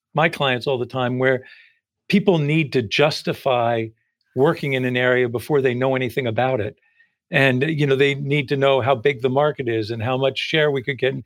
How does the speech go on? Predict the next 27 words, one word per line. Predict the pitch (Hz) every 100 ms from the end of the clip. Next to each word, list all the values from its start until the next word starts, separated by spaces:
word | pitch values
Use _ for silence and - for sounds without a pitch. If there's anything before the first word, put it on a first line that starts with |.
| _
Those | 190 208
are |
things | 196 196 170
that | 170
are | 156
unknowable. | 165 151 143 156 143 117 104 - _ 147
And, | 160 - 139 139
uh, | 135 127 123 - - _
you | 151 147
need | 151 185 170
to |
do | 131 147
work | 135 113 170 139 - - _ _ _ -
in | 147
order | 139 139 139
to | 120
figure | 131 - 135 135
it | 143
out. | 151 135
So | - 143 131 - _ -
there | 170
are | 165
different | 117 175 175 165
kinds | - 151 151 135
of | 123
business | 107 147 143 113
cases. | - 110 - 127